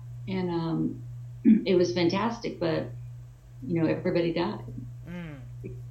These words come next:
Speaker 1: One other person, Minnie and I are the only ones left.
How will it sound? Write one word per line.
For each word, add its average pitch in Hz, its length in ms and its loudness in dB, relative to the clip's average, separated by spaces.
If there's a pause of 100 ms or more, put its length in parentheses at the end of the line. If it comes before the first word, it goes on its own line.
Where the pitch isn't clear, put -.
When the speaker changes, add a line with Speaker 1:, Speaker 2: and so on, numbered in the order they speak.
(220)
Speaker 1:
One 170 160 0
other 170 160 0
person, - 540 -4 (100)
Minnie 175 300 6
and 143 80 0
I - 180 -4
are 147 40 -2
the 156 100 0
only 156 160 6
ones 147 240 0
left. - 280 -4